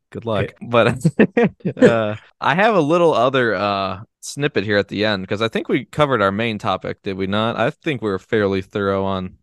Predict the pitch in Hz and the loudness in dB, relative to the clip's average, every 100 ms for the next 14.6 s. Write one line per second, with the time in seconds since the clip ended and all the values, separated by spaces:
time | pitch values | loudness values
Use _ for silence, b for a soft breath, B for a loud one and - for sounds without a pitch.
0 | _ - 104 98 101 98 107 95 104 - | _ 2 2 2 -2 -4 -8 -6 -6 -2
1 | 117 123 127 113 _ - 104 92 95 95 | 2 2 2 -2 _ -8 -4 -2 -2 -4
2 | 92 98 _ 135 190 156 131 127 127 120 | -6 -10 _ 0 4 4 4 2 0 -2
3 | 104 123 - 147 147 139 127 _ _ - | 0 -2 -2 0 2 2 0 _ _ -14
4 | - 170 117 117 117 117 127 127 107 104 | -6 -2 0 0 0 -2 -4 -4 -6 -6
5 | 101 107 113 110 123 104 110 101 - 95 | -6 -6 -6 -4 -4 -2 -4 -4 -4 -4
6 | 98 110 92 95 - _ 104 107 107 110 | -2 -4 -4 -8 -10 _ -8 -2 0 2
7 | 98 95 95 98 92 92 92 95 101 b | 2 2 0 0 0 0 -4 -4 -6 b
8 | - 101 95 123 95 92 - 98 - 98 | -10 -8 -6 -4 -4 -4 -6 -8 0 0
9 | 107 120 _ _ _ 98 90 98 104 98 | 0 -2 _ _ _ -6 -6 -8 -6 -6
10 | 92 - - 101 120 107 - - - _ | -8 -16 -10 -8 -6 -8 -12 -20 -20 _
11 | _ 127 123 127 120 - _ 143 139 160 | _ -4 2 2 0 -6 _ -8 -4 -2
12 | 185 190 131 113 107 110 110 123 143 135 | 0 2 2 4 4 2 -2 0 0 0
13 | 135 123 110 104 98 101 92 92 - 107 | -4 -6 -6 -4 -4 -4 -4 -6 -8 -4
14 | 98 95 98 101 101 95 | -4 -2 -2 -2 -4 -8